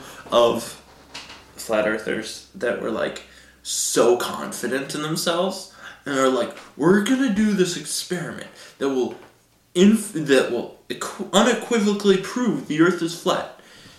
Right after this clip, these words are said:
If we have this light right here in a slit in a hole,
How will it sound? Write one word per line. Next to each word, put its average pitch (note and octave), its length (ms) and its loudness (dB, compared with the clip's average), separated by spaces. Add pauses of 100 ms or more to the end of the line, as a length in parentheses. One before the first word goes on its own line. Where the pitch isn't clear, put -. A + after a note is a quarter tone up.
(120)
If D3 240 2
we A3+ 560 4 (300)
have G3 400 2
this F#3+ 260 2
light D3 380 0 (280)
right G#3+ 260 2
here C3+ 440 -2 (220)
in B2+ 100 -6
a A#2 80 -4
slit - 540 0 (140)
in D#3+ 380 2
a G3 40 2
hole, D#3 420 0